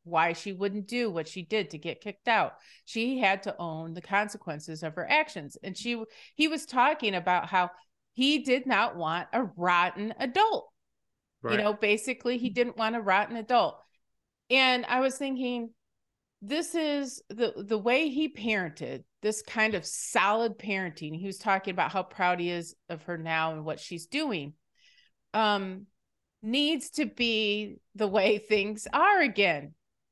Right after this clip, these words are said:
Speaker 1: And
Speaker 2: Yeah.
Speaker 1: there needs to be these kind of standards for kids, but it happens with the parents.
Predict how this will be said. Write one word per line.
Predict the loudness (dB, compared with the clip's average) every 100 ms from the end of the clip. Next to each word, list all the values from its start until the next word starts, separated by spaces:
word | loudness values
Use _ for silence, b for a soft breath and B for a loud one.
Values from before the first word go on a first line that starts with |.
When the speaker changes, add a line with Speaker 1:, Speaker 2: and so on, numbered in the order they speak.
| _ _ _
Speaker 1:
And | 2 4
Speaker 2:
Yeah. |
Speaker 1:
there | 2 2
needs | 0 -2 -4
to | -8
be | -2 2 2
these | 2 -2 -2
kind | 0 2 0
of | -6
standards | -4 0 0 0 -2 -6
for | -12 -2 4 6 4 2 B B B -2
kids, | 0 0 0
but | 2
it | 4 2
happens | 2 0 0 -4 -6
with | -10
the |
parents. | -6 -2 -2